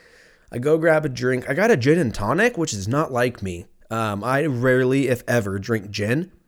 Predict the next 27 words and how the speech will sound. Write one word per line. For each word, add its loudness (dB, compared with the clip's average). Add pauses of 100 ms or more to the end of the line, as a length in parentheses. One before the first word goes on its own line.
(480)
Uh, -2
gin 0
for -4
me 0
is -4
one -2
of -2
those -2
things -2
where -2
so, -2
like, -8
somebody -4
brings -2
gin -4
to -2
the -4
party -4
and -4
you 0
haven't 0
had -4
anything, -6
anything 0
to -4
drink -2
yet, 0